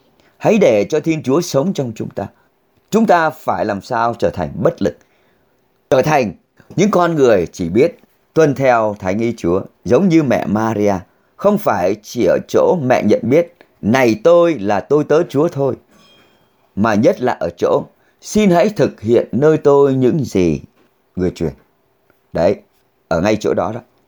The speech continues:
Ở ngay chỗ hoàn toàn tín thác vào Chúa, như một con trẻ, để Chúa làm chủ mình, điều khiển mình và tỏ mình ra qua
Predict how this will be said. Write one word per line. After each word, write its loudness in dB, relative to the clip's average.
Ở 0
ngay 2
chỗ 0
hoàn -2
toàn -2
tín -4
thác -4
vào -4
Chúa, -6
như 2
một -2
con -2
trẻ, -4
để 2
Chúa 2
làm 0
chủ -4
mình, -4
điều 4
khiển 0
mình -2
và -2
tỏ -6
mình -2
ra -2
qua -4